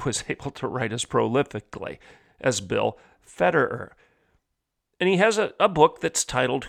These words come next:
Who is the King in America? And he's done all the research for us.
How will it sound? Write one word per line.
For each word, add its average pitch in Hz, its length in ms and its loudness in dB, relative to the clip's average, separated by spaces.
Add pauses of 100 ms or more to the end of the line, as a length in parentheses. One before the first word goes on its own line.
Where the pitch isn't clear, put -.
Who 208 320 -4
is 156 280 -2
the 165 100 -6
King 131 520 -6
in 143 120 0
America? 175 640 0 (340)
And 196 140 4
he's 202 180 2
done 269 160 6
all 339 100 8
the 320 120 0
research 262 440 -2
for 320 360 0
us. - 400 -4